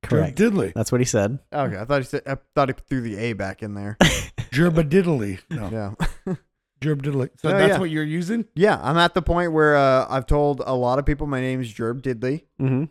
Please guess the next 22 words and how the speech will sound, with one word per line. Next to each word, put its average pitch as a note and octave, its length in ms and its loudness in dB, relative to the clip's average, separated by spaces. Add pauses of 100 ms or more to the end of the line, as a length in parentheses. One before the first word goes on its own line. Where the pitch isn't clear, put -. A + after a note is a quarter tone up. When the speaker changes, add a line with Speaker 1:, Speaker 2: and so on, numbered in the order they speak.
(100)
Speaker 3:
And B2 460 -2
they're C3+ 140 0
going, C3 200 0
"That's E3+ 200 -2
not A#2+ 180 -4
your A2 100 -6
name." G#2 340 -6
And C#3 160 -2
then C3+ 160 2
new B2+ 120 2
people D3+ 240 4
come C#3+ 220 2
in. D#3 60 0
I E3 80 2
say, D#3 240 0
Speaker 2:
That's C3+ 220 -6
not E3 60 4
Speaker 3:
"Hey, D#3+ 100 8
Speaker 2:
my D#3 60 6
Speaker 3:
I'm D3+ 100 6
Speaker 2:
name. E3 80 0
Speaker 3:
Jerry." D3 400 6